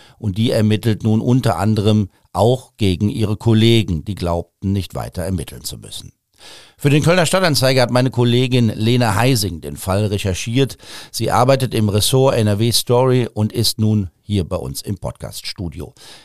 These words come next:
Wir haben die Auszüge aus den Berichten vom September zweitausendzwanzig gehört. Da ist noch von zwei Frauen die Rede, die der Assistenzarzt betäubt und vergewaltigt hat. Heute wissen wir mehr. Von wie vielen Opfern kann man ausgehen, Lena?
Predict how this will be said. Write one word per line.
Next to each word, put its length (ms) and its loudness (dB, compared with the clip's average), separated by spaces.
Wir 100 2
haben 140 4
die 100 2
Auszüge 460 2
aus 160 2
den 120 2
Berichten 380 0
vom 200 -2
September 500 0
zweitausendzwanzig 960 0
gehört. 640 2
Da 60 0
ist 240 -4
noch 120 -2
von 240 -2
zwei 340 2
Frauen 440 2
die 100 0
Rede, 380 2
die 80 -2
der 160 2
Assistenzarzt 920 -2
betäubt 520 -2
und 180 -4
vergewaltigt 560 -2
hat. 200 -2
Heute 320 2
wissen 240 2
wir 140 2
mehr. 320 2
Von 240 0
wie 120 0
vielen 360 0
Opfern 480 -2
kann 160 -2
man 120 0
ausgehen, 480 -6
Lena? 280 -14